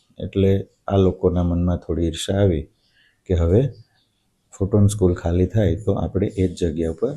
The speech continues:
આપણા નામથી સ્કૂલ ચાલુ કરી દઈએ. એટલે સૌથી પહેલાં તો એ લોકોએ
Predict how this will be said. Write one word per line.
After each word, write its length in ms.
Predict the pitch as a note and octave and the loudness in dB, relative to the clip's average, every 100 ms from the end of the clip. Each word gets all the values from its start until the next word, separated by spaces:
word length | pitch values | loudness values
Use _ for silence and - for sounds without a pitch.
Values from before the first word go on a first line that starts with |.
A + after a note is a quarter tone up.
| - F#2+ | -8 -8
આપણા 260 | G2 F#2+ | -4 -2
નામથી 400 | D#2+ D#2+ D#2 - | -2 -6 -8 -12
સ્કૂલ 240 | - F2 E2 | -12 -10 -10
ચાલુ 400 | - E2 A2+ D3 _ _ _ _ | -10 -6 -6 -8 _ _ _ _
કરી 180 | F#2+ F2 | -4 -4
દઈએ. 300 | D#2 D#2+ E2 - - - | -4 -4 -4 -4 -6 -8
એટલે 420 | F2+ G2+ G2+ G2+ - - _ _ _ | -8 -2 0 0 -2 -12 _ _ _
સૌથી 400 | - - G#2 G#2+ | -4 0 2 0
પહેલાં 380 | G#2 G#2 G#2 G2+ | 2 6 6 4
તો 100 | G#2 | 2
એ 100 | G2 | 4
લોકોએ 560 | G2+ F#2+ - F#2 F#2 | 4 2 0 0 2